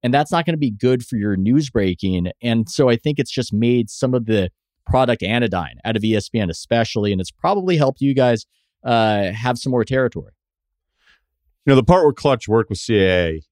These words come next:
Speaker 2: and the C A A thought they're gonna have LeBron a long time. Like, now that we know their playbook, you're like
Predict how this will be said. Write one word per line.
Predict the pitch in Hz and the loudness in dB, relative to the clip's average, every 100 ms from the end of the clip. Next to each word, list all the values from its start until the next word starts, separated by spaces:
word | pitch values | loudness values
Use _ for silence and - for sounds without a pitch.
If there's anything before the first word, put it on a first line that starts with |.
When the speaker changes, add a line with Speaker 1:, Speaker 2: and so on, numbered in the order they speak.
| _ 85 | _ -10
Speaker 2:
and | 80 | -10
the | 82 | -10
C | - 104 92 | -8 -2 -2
A | |
A | 85 | -2
thought | 87 | -4
they're | 82 | -6
gonna | 82 80 | -8 -8
have | 80 | -8
LeBron | 78 69 80 76 | -10 -10 -8 -8
a | |
long | 73 71 73 | -10 -12 -12
time. | - 73 65 65 _ | -10 -10 -10 -16 _
Like, | 76 71 _ | -10 -10 _
now | 92 92 | -6 -4
that | 92 | -2
we | 87 | -4
know | 82 85 | -4 -4
their | 76 | -4
playbook, | - 85 71 71 - _ _ _ _ - | -4 -6 -4 -8 -10 _ _ _ _ -8
you're | 78 | -6
like | 71 | -6